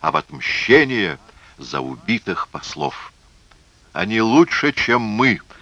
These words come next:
живые, будут руководить битвой. Я же буду впереди вас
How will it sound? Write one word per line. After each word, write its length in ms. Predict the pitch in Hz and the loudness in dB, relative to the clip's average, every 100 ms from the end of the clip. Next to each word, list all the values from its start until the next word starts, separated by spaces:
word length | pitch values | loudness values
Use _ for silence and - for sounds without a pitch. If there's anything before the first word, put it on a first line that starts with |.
| - - | -20 -16
живые, 720 | - - 92 110 127 113 92 82 - | -8 0 4 6 6 6 2 0 -10
будут 480 | 69 92 82 80 - | -2 0 0 -4 -6
руководить 540 | 80 87 76 76 76 | -4 -2 -2 -2 -6
битвой. 480 | 64 82 - 67 - _ _ _ _ _ _ _ _ | -6 -8 -10 -14 -16 _ _ _ _ _ _ _ _
Я 260 | - 110 123 | -2 2 4
же 160 | 110 | 2
буду 300 | 101 120 110 | 2 2 2
впереди 500 | 107 - - 90 90 | -4 -6 -2 0 2
вас 380 | 113 113 107 - | 2 2 2 -6